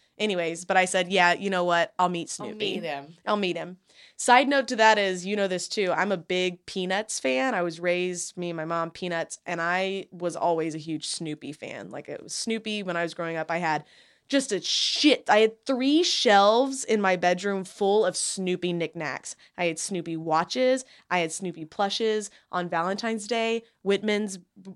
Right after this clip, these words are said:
Speaker 1: gives out those, like, little
Speaker 2: Yep.
Speaker 1: candy with the Snoopy figurines. I had a shit ton of those.
Speaker 2: Although technically Snoopy is a beagle,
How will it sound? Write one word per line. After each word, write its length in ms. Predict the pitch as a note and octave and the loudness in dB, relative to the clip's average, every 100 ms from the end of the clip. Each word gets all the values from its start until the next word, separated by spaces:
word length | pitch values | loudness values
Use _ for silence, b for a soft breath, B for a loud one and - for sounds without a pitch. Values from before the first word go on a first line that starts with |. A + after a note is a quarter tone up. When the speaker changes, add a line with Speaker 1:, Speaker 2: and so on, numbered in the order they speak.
| _ F#3 - | _ -20 -2
Speaker 1:
gives 240 | G#3+ G3 | 0 4
out 260 | F#3+ F#3 - | 4 4 2
those, 220 | F3+ E3 | -2 0
like, 240 | E3 D#3 | -2 -2
little 180 | F3+ E3 | -6 -6
Speaker 2:
Yep. 80 | G#3 | -6
Speaker 1:
candy 280 | F#3+ F3+ F3+ | -4 -4 -4
with 160 | F3 D#3+ | -6 -6
the 80 | |
Snoopy 460 | D#3+ F#3+ F#3 G#3+ G#3 | -4 -4 -4 -4 -6
figurines. 600 | A#3+ G#3+ A#3+ B3 B3+ B3+ G3+ | -6 -4 -4 -2 -4 -4 -2
I 60 | |
had 120 | G3 | -2
a 60 | E3 | -2
shit 380 | - - A#3 - | -4 -2 -4 -4
ton 160 | A3 | -4
of 60 | F#3+ | 0
those. 480 | F#3 G3 G#3+ A3+ - - | 2 2 0 -2 -6 -4
Speaker 2:
Although 240 | B3 B3+ | -2 -2
technically 580 | A#3 C4 D4 E4+ B3+ G#3 | -6 -8 -10 -12 -10 -8
Snoopy 380 | G3+ G3+ G3+ G3 | -8 -12 -14 -14
is 100 | D#3+ | -16
a 40 | D#3 | -18
beagle, 640 | D#3 D#3 D#3 C#3 C3+ | -18 -16 -14 -12 -12